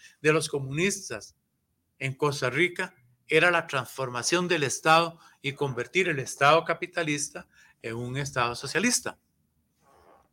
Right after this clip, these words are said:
¿Ya? Pero las reivindicaciones inmediatas, o sea, las que están luchando, las del pan de todos los días, ¿no? Esas se van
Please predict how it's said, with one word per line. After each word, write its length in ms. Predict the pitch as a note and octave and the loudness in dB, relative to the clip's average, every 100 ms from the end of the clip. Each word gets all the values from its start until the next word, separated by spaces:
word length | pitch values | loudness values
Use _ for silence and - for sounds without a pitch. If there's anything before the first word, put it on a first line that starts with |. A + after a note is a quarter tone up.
| - - - _ _ _ _ - | -20 -20 -20 _ _ _ _ -8
¿Ya? 300 | D3 F3+ - - _ | 0 0 -2 -16 _
Pero 160 | D#3+ G3 | 8 10
las 180 | A3+ G3+ | 10 6
reivindicaciones 1120 | F#3 A3+ A3 F#3 G3+ A3+ A3 - G#3+ G#3+ - | 6 6 4 0 -2 2 4 6 4 4 4
inmediatas, 800 | G#3+ G3+ G3+ E3+ C#3 G3+ G#3 - _ _ _ _ _ | 4 4 6 8 6 2 -8 -10 _ _ _ _ _
o 80 | A2+ | -8
sea, 380 | G#2+ F3 D3 - | 2 4 4 0
las 240 | A#2+ A#2+ - | -4 -4 -4
que 80 | |
están 300 | G#2+ - A3 | -2 6 6
luchando, 520 | A3 - E3 E3+ E3 D3+ | 6 2 4 4 4 0
las 180 | B2 - | 0 -2
del 120 | G#2+ | 2
pan 200 | G3 A3+ | 6 8
de 100 | G#3+ | 6
todos 320 | G#3+ G#3+ G#3+ | 6 8 10
los 160 | G#3 D#3 | 8 4
días, 340 | D3 D#3+ G3 _ _ _ _ _ _ - | 2 0 -2 _ _ _ _ _ _ -8
¿no? 280 | C3 G3 - _ _ _ _ _ - | -4 -4 -6 _ _ _ _ _ 0
Esas 520 | F3+ F#3 F3 G3+ A3+ - _ | 4 4 4 -2 -4 -10 _
se 380 | - - E3 | -10 0 2
van 380 | F3 E3 E3 F3 | 4 4 2 -2